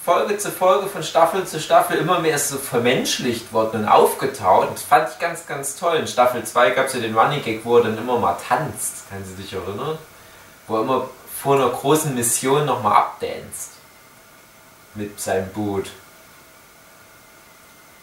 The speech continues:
Ach, Matthias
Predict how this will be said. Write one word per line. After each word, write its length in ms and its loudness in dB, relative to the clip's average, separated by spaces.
Ach, 160 -10
Matthias 720 4